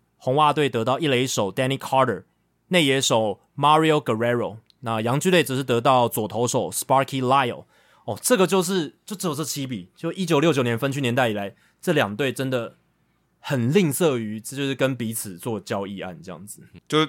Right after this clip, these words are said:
Speaker 2: 像 Kelly Johnson 还有 Eden Ottavino 这两笔，就是我看棒球以来，他们就真的只做这两笔交易，真的印象非常非常深刻。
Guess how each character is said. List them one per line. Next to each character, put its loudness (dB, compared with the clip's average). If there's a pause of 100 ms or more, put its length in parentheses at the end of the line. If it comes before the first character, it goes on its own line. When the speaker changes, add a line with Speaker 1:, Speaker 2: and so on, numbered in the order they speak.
(120)
Speaker 2:
像 0
Kelly -2
Johnson 0
还 -2
有 -4
Eden -4
Ottavino -6
这 -6
两 -6
笔， -18
就 -10
是 -6
我 -6
看 0
棒 0
球 -8
以 -8
来， -10
他 -8
们 -10
就 -10
真 -4
的 0
只 -8
做 -6
这 -6
两 -6
笔 -14
交 -10
易， -12
真 -10
的 -12
印 -6
象 -2
非 -6
常 -6
非 -12
常 -10
深 -16
刻。 -18